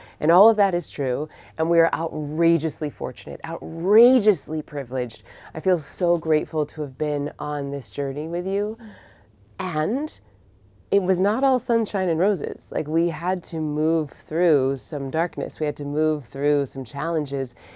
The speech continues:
in order to reach the heights and the depths of the ecstasy that we accessed. And in my experience, that is a pretty reliable formula or pattern for most medicine journeys and even most sacred sexuality journeys. Like, you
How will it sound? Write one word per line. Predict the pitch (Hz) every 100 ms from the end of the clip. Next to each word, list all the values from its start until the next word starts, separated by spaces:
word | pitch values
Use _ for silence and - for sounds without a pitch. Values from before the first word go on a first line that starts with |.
| -
in | 160 -
order | 156 156 151
to | - 139
reach | 151 156 -
the | 147
heights | - 151 143 -
and | 143
the |
depths | 127 143 - - - -
of | 135 139 127
the | 139
ecstasy | 151 139 - 143 139 131
that | 123
we | 135
accessed. | - 185 190 165 131 - - - - - -
And | 151
in | 151
my | 190
experience, | 240 147 165 156 151 -
that | 156 175
is | 185
a | 180
pretty | 165 - 156 151 147 139 _ - _
reliable | - 156 151 147 143 156 160 143 147 143 135 - -
formula | - 143 135 143 156 160
or | -
pattern | 143 113 123 127 165
for | 156 147
most | 135 127 -
medicine | 127 127 - 143
journeys | 143 147 147 143
and | - 139 -
even | 147 139 135
most | 131 135 -
sacred | 139 131 -
sexuality | 123 - 120 117 120
journeys. | 113 117 -
Like, | 131 127
you | 143 143